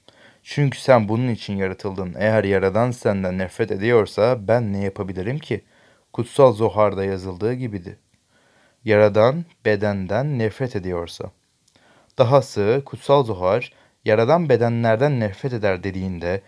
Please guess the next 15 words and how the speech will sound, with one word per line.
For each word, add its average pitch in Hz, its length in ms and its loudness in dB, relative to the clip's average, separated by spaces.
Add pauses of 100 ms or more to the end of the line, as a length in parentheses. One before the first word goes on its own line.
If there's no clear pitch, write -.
(200)
özellikle 113 500 0
Yaradan'ın 147 460 2
hizmetkarlarının 123 1080 -2
bedenini 131 440 -2
ima 104 380 -2
eder. 87 280 -12 (360)
Çünkü 127 320 -2
onlar 101 400 2
gelecek 110 500 0
dünyanın 104 440 -2
tacını 101 560 -2
da 123 60 6
almak 101 340 2
isteyen 104 320 -8
alıcılardır. 98 800 -6